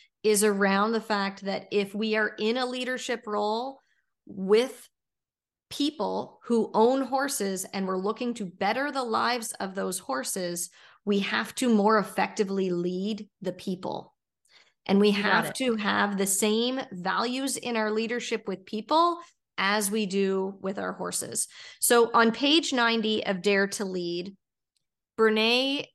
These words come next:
Speaker 1: uses a phrase that has actually become quite well known, because I think she had it kind of posted in a couple different places, but it was strong back, soft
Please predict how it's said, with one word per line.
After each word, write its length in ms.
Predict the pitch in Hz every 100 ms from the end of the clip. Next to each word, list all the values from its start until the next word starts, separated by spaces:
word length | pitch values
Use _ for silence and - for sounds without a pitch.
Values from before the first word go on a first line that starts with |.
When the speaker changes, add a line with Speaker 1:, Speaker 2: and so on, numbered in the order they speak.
| _
Speaker 1:
uses 500 | 202 208 247 240 294
a 60 | 311
phrase 440 | - 214 190 185
that 160 | 202 196
has 140 | 202
actually 540 | 196 240 311 - 381 339
become 840 | 240 226 226 208 202 202 196 - _
quite 300 | - 220 196
well 220 | 196 185
known, 420 | 180 170 135 156 -
because 320 | 202 196 190
I 60 | 180
think 240 | 180 208
she 180 | 202 220
had 260 | 208 185 185
it 200 | 175 175
kind 140 | 185
of 80 | 175
posted 340 | 185 180 -
in 60 | 175
a 60 | 170
couple 220 | 170 165
different 280 | 170 175 170
places, 400 | 175 165 170 -
but 200 | 170 - - - -
it 80 |
was 260 | 208 208 -
strong 540 | - 233 233 277 311
back, 420 | 226 196 196 196 - _
soft 480 | - - 196 196